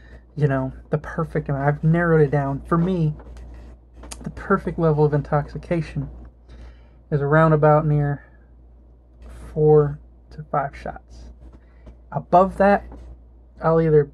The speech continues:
black out or pass out and probably puke. Below that,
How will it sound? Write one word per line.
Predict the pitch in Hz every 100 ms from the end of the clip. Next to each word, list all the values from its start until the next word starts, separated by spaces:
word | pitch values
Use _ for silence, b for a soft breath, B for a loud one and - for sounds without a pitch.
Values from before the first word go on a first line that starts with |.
| -
black | - 165 190 202
out | 196 202 - -
or | 151
pass | - 180 175 185
out | 175 185 - - - - _ _ - - - - -
and | 147 -
probably | - 190 196 180 175
puke. | 156 165 156 - - B B B B - - - - _ _ - 147
Below | 156 156 185
that, | 165 147 151